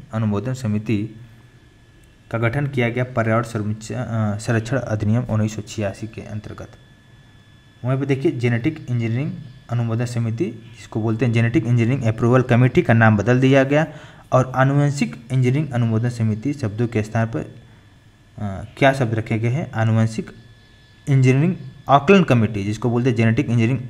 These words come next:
अप्रेजल कमेटी रखा गया है। इसके अलावा देखिए नेक्स्ट, अपने वार्षिक सर्वेक्षण के परिणाम के रूप में नेशनल जियोग्राफिक सोसाइटी और अंतर्राष्ट्रीय मतदान कंपनी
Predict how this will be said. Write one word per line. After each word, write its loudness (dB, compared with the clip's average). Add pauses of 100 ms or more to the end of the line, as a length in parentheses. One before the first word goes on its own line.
(100)
अप्रेजल 6
कमेटी 0
रखा -6
गया -4
है। -8 (1040)
इसके 0
अलावा 6
देखिए 0
नेक्स्ट, -2 (460)
अपने 2
वार्षिक 6
सर्वेक्षण 0
के -2
परिणाम 2
के -2
रूप -2
में -4
नेशनल -2
जियोग्राफिक 0
सोसाइटी 0
और 0
अंतर्राष्ट्रीय 2
मतदान 4
कंपनी 4